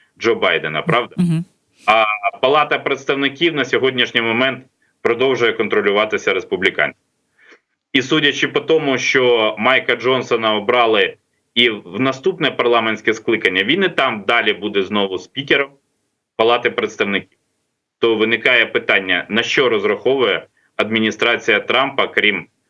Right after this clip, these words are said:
Speaker 1: прагнення зберегти обличчя в цій ситуації? Ні, ну, можливо, можливо, Байден і Трамп домовились про це в овальному кабінеті, але, ви знаєте,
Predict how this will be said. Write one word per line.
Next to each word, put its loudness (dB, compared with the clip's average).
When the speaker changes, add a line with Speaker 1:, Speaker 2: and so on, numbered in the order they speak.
Speaker 1:
прагнення 0
зберегти 0
обличчя 0
в -2
цій -6
ситуації? -4
Ні, 0
ну, -2
можливо, 0
можливо, 0
Байден 2
і -2
Трамп -2
домовились 0
про -2
це 0
в 0
овальному 0
кабінеті, 0
але, 2
ви 0
знаєте, 0